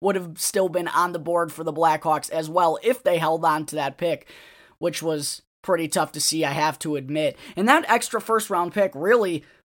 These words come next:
was the killer in most people's eyes regarding this trade. I guess the same can kind of be said with Adam Boqvist. But to be honest, it, it really did have to be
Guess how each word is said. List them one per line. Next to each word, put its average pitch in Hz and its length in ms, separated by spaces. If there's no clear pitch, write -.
was 170 220
the 170 100
killer 185 460
in 165 160
most 170 260
people's 160 360
eyes 151 340
regarding 165 640
this 160 240
trade. 156 420
I 147 80
guess 185 220
the 180 80
same 170 240
can 151 100
kind 180 220
of 147 80
be 147 80
said 151 240
with 135 100
Adam 151 320
Boqvist. 139 600
But 170 100
to 240 80
be 214 160
honest, 185 580
it, 208 160
it 220 160
really 233 300
did 190 240
have 170 240
to 175 80
be 156 380